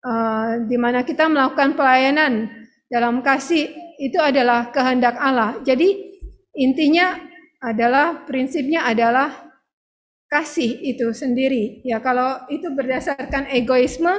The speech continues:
kepentingan diri kita sendiri, ya, bisa jadi itu adalah, em, kehendak kita sendiri, begitu.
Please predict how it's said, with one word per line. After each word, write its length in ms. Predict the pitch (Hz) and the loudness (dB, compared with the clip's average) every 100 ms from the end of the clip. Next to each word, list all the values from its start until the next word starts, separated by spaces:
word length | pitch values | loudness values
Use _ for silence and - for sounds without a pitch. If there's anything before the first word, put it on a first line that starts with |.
| 392 - _ _ _ _ _ _ | -4 -18 _ _ _ _ _ _
kepentingan 560 | - 285 294 330 285 277 | -2 0 2 2 4 4
diri 320 | 262 262 - | 4 2 0
kita 240 | 294 262 | -2 -2
sendiri, 560 | 269 330 254 254 415 294 | 0 0 2 2 2 2
ya, 240 | 247 220 | 0 0
bisa 240 | 220 262 254 | -2 -4 -4
jadi 400 | 226 233 339 254 | -2 -2 -4 -4
itu 80 | |
adalah, 480 | 294 240 226 233 302 - - _ _ _ _ _ - | -4 -2 0 0 0 -2 -14 _ _ _ _ _ -10
em, 480 | 247 233 240 233 247 | -6 -4 -2 -2 -2
kehendak 560 | 254 240 269 240 233 - | -4 -2 0 0 -2 -6
kita 400 | 269 240 233 233 | -4 0 0 -2
sendiri, 640 | - 254 302 330 254 214 | -4 0 2 0 0 -2
begitu. 400 | 226 226 214 214 | -4 -4 -6 -10